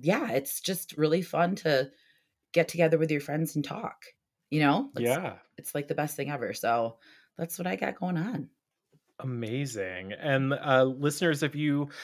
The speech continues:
Speaker 2: uh, don't already follow, uh, Jordana and Mark and Aubrey and Matt, they are awesome horror creators. Um, they, uh, prior to their podcast, had done, you know, like,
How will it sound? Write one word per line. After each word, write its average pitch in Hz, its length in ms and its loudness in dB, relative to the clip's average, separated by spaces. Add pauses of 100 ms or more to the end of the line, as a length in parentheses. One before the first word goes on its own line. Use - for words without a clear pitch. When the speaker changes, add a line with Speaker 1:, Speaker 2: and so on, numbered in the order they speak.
(180)
Speaker 2:
uh, 123 200 6
don't 147 280 4
already 151 380 2
follow, 113 800 4 (280)
uh, 107 240 2
Jordana 107 800 0
and 98 600 -2
Mark 110 580 6 (140)
and 107 320 0
Aubrey 107 380 4
and 101 140 -2
Matt, 107 420 6
they 110 120 2
are 101 300 2
awesome 123 400 0
horror 107 320 4
creators. 107 800 -2 (340)
Um, 107 400 2 (140)
they, 113 640 4 (180)
uh, 110 380 6
prior 156 400 6
to 147 180 -4
their 131 140 2
podcast, 120 580 2
had 113 140 0
done, 107 580 0
you 127 140 -6
know, 98 120 0
like, 98 220 -6